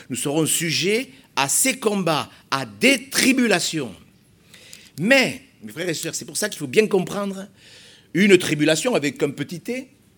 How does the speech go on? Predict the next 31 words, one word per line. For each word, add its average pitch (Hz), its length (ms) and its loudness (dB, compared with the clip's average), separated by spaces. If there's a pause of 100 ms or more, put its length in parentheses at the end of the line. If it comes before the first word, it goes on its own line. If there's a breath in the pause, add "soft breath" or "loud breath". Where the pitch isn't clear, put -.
(540 soft breath)
des 131 160 -2
tribulations 208 640 2
que 160 140 -2
l'on 139 140 2
peut 139 200 -2
subir 190 540 -2
au 151 80 -2
niveau 135 180 -2
physique, 202 500 -2
au 156 60 0
niveau 139 200 -2
psychologique, 185 680 0
au 156 60 -2
niveau 131 180 -4
spirituel, 160 580 -2
au 165 60 -2
niveau 147 160 -2
familial, 185 580 0 (420 loud breath)
au 165 120 2
niveau 156 500 2
conjugal, 202 800 0 (320 loud breath)
à 170 100 2
tous - 140 4
les 214 140 0
niveaux. 107 300 -8 (720 loud breath)
Mais 147 100 -2
par 262 160 0
exemple, 151 540 0 (240)
entre 175 260 -2
les 123 100 -2
tribulations 160 720 2